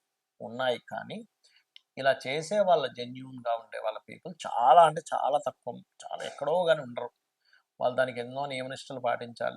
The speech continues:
లేకపోతే వాళ్ళకి ప్రమాదం అనమాట అది. రైట్. అలాగే ఇక్కడ ఇంకొక విషయం ఏంటంటే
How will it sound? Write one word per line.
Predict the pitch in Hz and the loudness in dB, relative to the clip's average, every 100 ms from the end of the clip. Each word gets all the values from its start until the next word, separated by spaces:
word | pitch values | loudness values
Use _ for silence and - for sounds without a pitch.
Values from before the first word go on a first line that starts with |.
| - | -6
లేకపోతే | 113 - 123 170 | -8 -8 -6 -2
వాళ్ళకి | 151 135 - | -2 -4 -6
ప్రమాదం | 120 120 120 117 | -6 -4 -6 -6
అనమాట | 117 - - | -10 -14 -16
అది. | - _ _ - - _ | -20 _ _ -20 -20 _
రైట్. | - - - - _ - - 139 | 2 2 0 -12 _ -20 4 12
అలాగే | 165 185 139 127 165 - - - - - _ _ _ _ _ - - - - - _ _ - | 12 12 12 10 8 2 -16 -14 -14 -16 _ _ _ _ _ -20 -18 -18 -18 -20 _ _ 6
ఇక్కడ | 185 | 8
ఇంకొక | 175 175 208 190 | 8 6 6 6
విషయం | 160 165 151 | 4 4 4
ఏంటంటే | 127 120 120 208 | 4 4 6 4